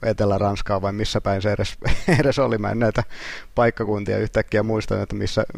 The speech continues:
missä päin Ranskaa ne oli, mutta tota, mistä, mistä tulee tämmönen kontakti, että niin kun lähdetään tänne, tänne pitämään kurssia?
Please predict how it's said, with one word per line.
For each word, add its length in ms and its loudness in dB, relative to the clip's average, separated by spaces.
missä 220 -2
päin 220 -2
Ranskaa 420 -2
ne 120 -2
oli, 200 -2
mutta 300 -6
tota, 240 -4
mistä, 260 -2
mistä 280 0
tulee 300 2
tämmönen 360 -2
kontakti, 520 -4
että 200 -4
niin 160 -6
kun 120 -8
lähdetään 380 0
tänne, 340 0
tänne 340 0
pitämään 340 -6
kurssia? 460 -8